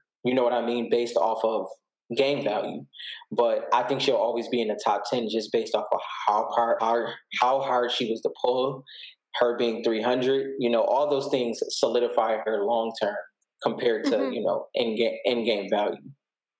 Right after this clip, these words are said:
Speaker 2: Yeah, and, you know, like, for me, someone who hadn't played the game, that was always something that was, like, so confusing to me because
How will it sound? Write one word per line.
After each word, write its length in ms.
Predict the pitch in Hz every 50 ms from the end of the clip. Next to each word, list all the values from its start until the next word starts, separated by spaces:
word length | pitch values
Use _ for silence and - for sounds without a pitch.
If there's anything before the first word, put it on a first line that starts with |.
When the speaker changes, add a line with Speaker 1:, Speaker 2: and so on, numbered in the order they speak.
| _ _ _ _ _ _ - - - - - - - - - -
Speaker 2:
Yeah, 380 | 254 294 349 349 285 233 214 -
and, 200 | 262 269 294 311
you 80 | 330 330
know, 320 | 339 320 320 311 262 -
like, 240 | - 269 262 247 247
for 140 | - 285 254
me, 220 | 254 269 285 294
someone 280 | 277 - 302 285 277 269
who 120 | 262 240
hadn't 260 | 233 240 233 240 240 -
played 160 | 277 254 233
the 80 | 233
game, 220 | 202 220 220 220 226
that 100 | 226 233
was 120 | 254 247
always 260 | 247 240 233 240 233
something 320 | - 254 247 240 247 247 247
that 160 | 226 220 202
was, 200 | 220 220 214 -
like, 160 | 220 214 208
so 200 | - - 233 226
confusing 480 | 226 - 226 220 240 240 226 - 220 214
to 120 | - 233
me 160 | 240 226 226
because 300 | 214 214 - 254 226 220